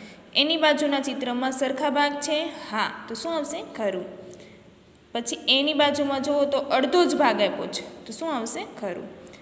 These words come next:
આમાં અડધાનો અડધો લઈ લીધો છે તો ખરું આવશે? નહીં આવે. તેવી જ રીતે આ ચોરસ જુઓ તો એમાં શું આવશે? ખરું. આ અડધો ભાગ છે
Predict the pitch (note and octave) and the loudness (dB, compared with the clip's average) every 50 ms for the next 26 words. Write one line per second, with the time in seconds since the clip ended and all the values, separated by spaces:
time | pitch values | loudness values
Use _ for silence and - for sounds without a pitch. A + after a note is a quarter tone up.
0 | - - - - - G#3+ A#3 B3+ C#4 C4+ C4 - B3+ C4 C4 - C#4 D4+ D4+ D4+ | -20 -20 -12 -6 -4 -2 -2 0 -2 0 2 2 4 4 4 4 2 2 2 2
1 | D#4+ D#4+ D4+ D4 C#4 - E4+ D#4+ D4+ D#4 D#4+ D#4+ D4+ C#4+ A#3 C4 G#3+ G#3 - - | 4 4 4 4 4 4 6 8 8 8 8 8 6 2 0 -2 -2 -2 -4 -4
2 | G#3 - G#3+ G#3 A3+ A#3+ B3 C4 C4 B3 B3 B3 - E4+ F#4+ A#4+ - - - - | -4 -6 -6 -4 -4 -2 2 2 2 2 2 2 2 0 0 0 -2 -4 -10 -12
3 | - - - - - - D#4 E4 E4 D#4+ C#4+ A#3+ A3+ F#3+ D#3+ - - - - - | -14 -14 -16 -14 -10 -2 4 6 6 8 8 6 4 0 -2 -4 -6 -8 -10 -12
4 | - - - - - - - - - - - - - - - - - - - - | -14 -16 -16 -16 -18 -18 -18 -18 -18 -16 -16 -16 -12 -12 -12 -12 -12 -14 -18 -20
5 | - - - - - - D#4 E4 D#4+ F4+ F4+ F4 - F4 C#4 C#4 G#3+ F3+ A#3+ B3 | -20 -20 -20 -10 0 2 4 4 6 6 4 4 4 2 2 2 0 0 0 0
6 | C#4+ G4 - - - - - - - - - - - - - - - - - - | 0 0 -4 -6 -12 -14 -14 -16 -16 -18 -20 -20 -20 -20 -20 -20 -20 -20 -20 -14
7 | - - A#3+ C4+ C#4+ C4+ C#4+ B3+ G#3 - - - - - - - A#3+ A#3+ - - | -4 0 2 2 2 2 2 0 0 0 -2 -2 -4 -4 -6 -6 -8 -10 -6 -2
8 | B3+ C4+ C#4 C4 B3 C4 B3 G#3+ - A#3 B3+ C4 C4+ C#4+ C#4 F4 F4 D#4+ C#4+ C4 | 0 2 2 2 2 0 -2 -2 -2 -2 -2 0 0 0 0 0 0 0 0 0
9 | B3+ - C#4+ D4 F4+ - - - - - B3+ G#3+ F#3+ E3 - - - - - - | 0 2 2 0 0 0 -4 -8 -4 0 0 0 0 0 -4 -8 -12 -14 -16 -16
10 | - - - - - - - - - - - - - - - _ - - - - | -18 -18 -20 -20 -20 -20 -20 -20 -20 -20 -20 -20 -20 -20 -20 _ -20 -16 -4 2
11 | G3 G#3+ A3 A3+ A#3 G#3+ C#4+ C#4+ C#4+ C#4 C#4 C#4+ - - D#4 | 4 4 4 4 4 4 2 4 4 2 2 0 0 0 0